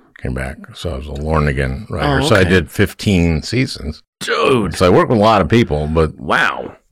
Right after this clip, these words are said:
Speaker 1: but that
Speaker 2: What
Speaker 1: was still, like, the last year I worked there was nineteen ninety-five. So
Speaker 2: Oh,
Speaker 1: we're
Speaker 2: my
Speaker 1: talking
Speaker 2: Lord.
Speaker 1: about twenty-seven years.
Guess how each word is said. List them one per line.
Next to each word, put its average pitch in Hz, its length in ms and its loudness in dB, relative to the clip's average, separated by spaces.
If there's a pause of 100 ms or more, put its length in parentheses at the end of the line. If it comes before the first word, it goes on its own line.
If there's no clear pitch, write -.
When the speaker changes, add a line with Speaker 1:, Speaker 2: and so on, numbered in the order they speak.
Speaker 1:
but - 200 -2
that 104 100 4
Speaker 2:
What - 80 4
Speaker 1:
was 160 200 2
still, 117 800 4 (280)
like, 95 180 -6
the 82 60 -4
last 107 360 2 (260)
year 107 220 2
I 113 80 4
worked 135 280 2
there 90 100 2
was 82 120 0
nineteen 95 320 -2
ninety-five. 80 1160 -4 (220)
So 139 140 2
Speaker 2:
Oh, 180 40 4
Speaker 1:
we're 113 140 4
Speaker 2:
my 78 60 0
Speaker 1:
talking 90 360 2
Speaker 2:
Lord. 147 260 4
Speaker 1:
about 82 280 2
twenty-seven 90 1160 -4
years. 196 440 -4